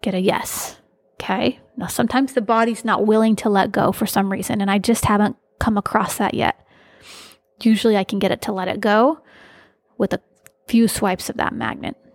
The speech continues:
'cause we're just energetic beings. I don't know.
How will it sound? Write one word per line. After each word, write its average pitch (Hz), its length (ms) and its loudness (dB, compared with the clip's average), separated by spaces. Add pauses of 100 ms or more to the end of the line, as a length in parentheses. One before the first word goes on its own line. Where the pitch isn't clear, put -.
(420)
'cause 202 180 -2
we're 190 120 -2
just 190 280 -6
energetic 220 540 0
beings. 196 480 -2 (100)
I 190 120 -6
don't 196 180 -2
know. 254 320 4